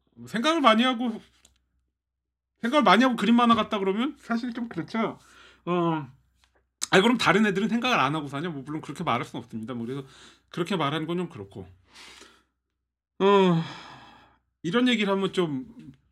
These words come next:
제가 말씀드리려는 게 이해가 되려나요? 어, 최근에 배명훈의 맛집 폭격을 읽었습니다. 어, 맛집 폭격, 제목이 맛집 폭격이라서 사실 읽어봤어요.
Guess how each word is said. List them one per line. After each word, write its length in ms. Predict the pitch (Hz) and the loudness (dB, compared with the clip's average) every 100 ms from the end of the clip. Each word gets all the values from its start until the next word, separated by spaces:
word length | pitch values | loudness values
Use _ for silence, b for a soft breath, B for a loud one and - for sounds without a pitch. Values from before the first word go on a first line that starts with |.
| _ - | _ -10
제가 400 | 165 180 156 127 | -6 -2 -2 -4
말씀드리려는 640 | 135 147 180 175 160 160 151 | -8 -8 -2 -2 0 -2 -4
게 80 | |
이해가 300 | 131 165 165 | -2 -2 -2
되려나요? 540 | 151 135 131 131 175 165 | -4 -4 -4 -6 -8 -10
어, 220 | 135 135 139 | -12 -10 -4
최근에 420 | 226 240 226 - | 0 4 4 4
배명훈의 500 | 156 202 220 208 190 | 0 -2 -2 -2 0
맛집 520 | 151 - 208 - _ | 0 0 -2 -4 _
폭격을 360 | - 185 180 143 | -12 -6 -4 -4
읽었습니다. 800 | 127 123 113 110 127 131 104 101 b b b b b _ - | -6 -8 -8 -6 -4 -6 -6 -12 b b b b b _ -6
어, 640 | 139 139 131 131 123 120 B B B B B B B _ _ _ _ _ _ B _ | -2 -2 -2 -4 -4 -6 B B B B B B B _ _ _ _ _ _ B _
맛집 300 | 180 214 240 | -2 0 0
폭격, 320 | 247 240 208 | -2 -2 -4
제목이 340 | - 202 240 226 | 0 2 2 2
맛집 260 | 156 175 | 0 -2
폭격이라서 440 | - - 180 170 156 | -12 -8 -4 -4 -4
사실 280 | 165 143 107 | -6 -8 -8
읽어봤어요. 500 | 113 101 95 95 | -10 -12 -14 -18